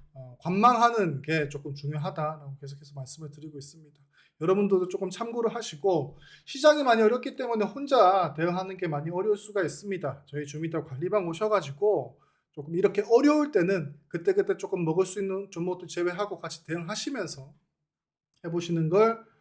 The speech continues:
추천드리겠습니다. 구독과 좋아요 부탁드리면서 이상 주미다 종배였습니다.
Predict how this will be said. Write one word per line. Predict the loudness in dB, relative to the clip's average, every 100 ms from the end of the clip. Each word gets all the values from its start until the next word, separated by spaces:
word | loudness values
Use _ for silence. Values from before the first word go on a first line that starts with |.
| _ _
추천드리겠습니다. | -18 -8 -4 -2 0 -2 -4 -16 _ _ _ _ _ _
구독과 | 0 4 4 8 6 4 -6
좋아요 | -4 2 4 4 0 -6
부탁드리면서 | -4 -4 -2 0 0 0 0 0 0
이상 | -6
주미다 | -4 -2 0 0 0
종배였습니다. | -2 2 2 0 -8 -10 -18